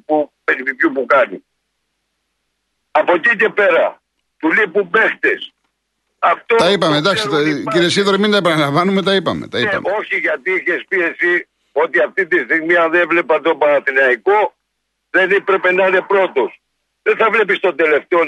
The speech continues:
Speaker 1: αγώνα.
Speaker 2: Ε, τι, μα, μα εγώ μίλησα για την εικόνα χθες του Παναθηναϊκού και με
Speaker 1: Μα
Speaker 2: τον
Speaker 1: δεν
Speaker 2: Ιωνικό.
Speaker 1: πάει
Speaker 2: Τι να
Speaker 1: καλά.
Speaker 2: κάνουμε τώρα, αφού
Speaker 1: Δεν
Speaker 2: ο
Speaker 1: σημαίνει
Speaker 2: Παναθηναϊκός
Speaker 1: ότι
Speaker 2: αυτός
Speaker 1: είναι
Speaker 2: εμένα
Speaker 1: καλά.
Speaker 2: δεν μου άρεσε. Δεν, τι να κάνω,
Speaker 1: Όχι,
Speaker 2: ε;
Speaker 1: άλλο, εχθές ούτε και εμένα μ' άρεσε
Speaker 2: Ε, τότε
Speaker 1: και
Speaker 2: τι να
Speaker 1: αυτό
Speaker 2: κάνω,
Speaker 1: το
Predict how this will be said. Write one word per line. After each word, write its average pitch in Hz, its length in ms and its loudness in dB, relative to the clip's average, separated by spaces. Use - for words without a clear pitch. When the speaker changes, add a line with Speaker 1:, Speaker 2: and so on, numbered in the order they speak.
Speaker 1:
αγώνα. 127 480 0
Speaker 2:
Ε, 175 100 0
τι, 180 200 2
μα, 196 220 2
μα 156 180 2
εγώ 151 260 2
μίλησα 190 340 0
για 180 160 0
την 160 160 0
εικόνα 196 380 0
χθες 196 200 -2
του - 80 -12
Παναθηναϊκού 139 500 0
και 240 180 -2
με 208 100 2
Speaker 1:
Μα - 60 0
Speaker 2:
τον 131 120 0
Speaker 1:
δεν 120 100 2
Speaker 2:
Ιωνικό. 101 240 0
Speaker 1:
πάει - 100 0
Speaker 2:
Τι 226 120 0
να 226 80 2
Speaker 1:
καλά. 175 120 0
Speaker 2:
κάνουμε 135 300 0
τώρα, 98 220 -2
αφού 156 140 0
Speaker 1:
Δεν 196 100 2
Speaker 2:
ο 220 40 2
Speaker 1:
σημαίνει 196 160 0
Speaker 2:
Παναθηναϊκός 185 640 0
Speaker 1:
ότι 220 60 0
Speaker 2:
αυτός 254 280 0
Speaker 1:
είναι 277 40 0
Speaker 2:
εμένα 285 200 2
Speaker 1:
καλά. 262 80 0
Speaker 2:
δεν 254 120 2
μου 226 100 2
άρεσε. 151 320 -2
Δεν, 208 180 -4
τι 254 80 -2
να 220 140 0
κάνω, 98 240 -2
Speaker 1:
Όχι, 95 100 -4
Speaker 2:
ε; - 40 -10
Speaker 1:
άλλο, 156 300 -6
εχθές 143 460 -4
ούτε 175 200 -4
και 147 140 -4
εμένα 160 300 0
μ' 151 100 -2
άρεσε 180 220 0
Speaker 2:
Ε, 226 40 -2
τότε 370 160 2
Speaker 1:
και - 60 4
Speaker 2:
τι 277 120 2
να 262 80 4
Speaker 1:
αυτό 214 100 0
Speaker 2:
κάνω, 185 120 2
Speaker 1:
το - 0 -